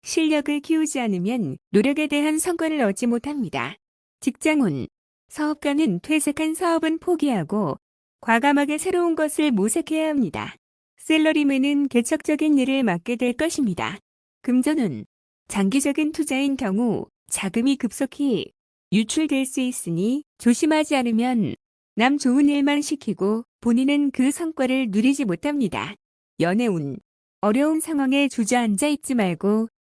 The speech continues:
능동적으로 대처해야 좋은 상대를 만날 수 있습니다. 이사운, 이사, 주택 구입에 좋은 시기입니다.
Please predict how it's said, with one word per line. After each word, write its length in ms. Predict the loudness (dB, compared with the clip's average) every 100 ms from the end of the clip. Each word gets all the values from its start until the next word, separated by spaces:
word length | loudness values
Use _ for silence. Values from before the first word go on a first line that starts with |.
| _ _
능동적으로 800 | 2 4 4 4 2 0 -2 -2
대처해야 760 | -2 -4 -2 -2 0 0 -2 -6 _
좋은 380 | -2 2 4 2
상대를 640 | 2 0 0 0 0 -2 -6 _ _ _ -4
만날 420 | -2 0 0 0
수 140 | -2
있습니다. 680 | -4 -4 -4 -4 -2 -6 -8 _ _ _ _
이사운, 640 | 0 2 2 2 0 -4 -12 _ _ _ _
이사, 440 | 2 2 -2 -6 -8 -4
주택 340 | -4 -2 -6
구입에 380 | 0 2 4 0
좋은 320 | 0 0 0
시기입니다. 840 | 0 0 2 0 0 -2 -4 -6